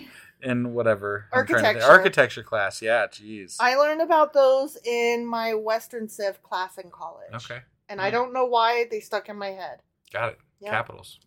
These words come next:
Speaker 1: Okay.
Speaker 2: Capitals.
Speaker 1: Got it.
Speaker 2: Top of pillar.
Speaker 1: Okay.
Speaker 2: Okay, so he, the pillars were, um, an additional seven feet above the twenty-seven feet of the column themselves.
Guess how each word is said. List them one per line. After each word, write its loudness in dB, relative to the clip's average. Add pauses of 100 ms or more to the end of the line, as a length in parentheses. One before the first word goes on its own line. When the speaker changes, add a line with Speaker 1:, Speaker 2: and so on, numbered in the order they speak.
Speaker 1:
Okay. -4
Speaker 2:
Capitals. -12 (100)
Speaker 1:
Got -4
it. -10
Speaker 2:
Top -4
of -20
pillar. -8 (140)
Speaker 1:
Okay. -8 (340)
Speaker 2:
Okay, -6
so -6
he, -8
the -8
pillars 4
were, 0 (840)
um, -6
an -4
additional -2
seven -8
feet -16 (100)
above 2
the -8
twenty-seven -6
feet -18
of -14
the -12 (280)
column -4
themselves. -12